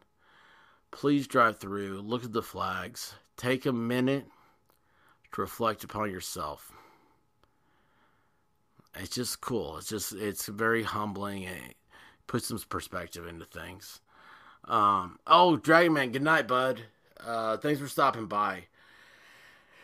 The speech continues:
Uh, oh, whoops, hold on. Hold on. Yes, it is. It is like the Twilight Zone. Why is everybody, I mean, this is supposed to be funny.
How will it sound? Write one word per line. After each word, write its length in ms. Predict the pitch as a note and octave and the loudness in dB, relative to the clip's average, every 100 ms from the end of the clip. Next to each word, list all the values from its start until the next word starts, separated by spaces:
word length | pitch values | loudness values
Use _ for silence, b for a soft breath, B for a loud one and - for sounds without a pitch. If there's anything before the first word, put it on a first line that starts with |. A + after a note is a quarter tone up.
| B B _ | B B _
Uh, 380 | - B2+ A2+ G2+ - B B - | 0 4 4 2 -4 B B 0
oh, 300 | D#3 B2 E2+ - _ E2 - - - | 4 4 4 -10 _ -20 -20 -20 -4
whoops, 260 | D3 - - | -4 -4 -6
hold 180 | C3 | -2
on. 220 | D3 C3 E3+ _ _ _ _ _ _ _ _ | 0 0 -2 _ _ _ _ _ _ _ _
Hold 160 | - E3 | -2 0
on. 200 | C#3+ A2 - B _ _ _ _ - | 0 -4 -16 B _ _ _ _ -8
Yes, 440 | F3 D#3+ G#2 - - | 0 0 0 -10 -2
it 200 | E3 F3 | 2 6
is. 360 | A3 E3+ B2 - | 6 6 0 -4
It 220 | C#3+ E3+ | 0 2
is 180 | F#3+ C#3+ | 2 2
like 240 | C#3 C#3 | 0 0
the 80 | D#3+ | -6
Twilight 540 | - D3+ F3+ G3 B2 | -4 0 0 0 -4
Zone. 280 | G#2 F#2+ D2 - | -6 -8 -8 -10
Why 300 | G#2+ B2+ E3 | -2 0 2
is 200 | F#3 C#3+ - | 0 -4 -4
everybody, 1120 | C3 C#3+ D#3 D3+ B2+ A2+ A2 A2 A#2+ C3+ C3 _ _ _ _ _ _ _ _ _ _ _ _ - - | 2 2 2 -2 0 0 0 -4 -6 -8 -12 _ _ _ _ _ _ _ _ _ _ _ _ -20 -16
I 60 | - | -12
mean, 120 | D#3 | -6
this 180 | D3 G3+ | -2 -2
is 80 | G3+ | -4
supposed 300 | - A#3 F#3+ | -2 -2 -2
to 60 | |
be 200 | E3+ F3+ | -6 -8
funny. 800 | D#3+ - - E3 F#3+ F3 A2+ E2 | -8 -12 0 4 6 4 -6 -8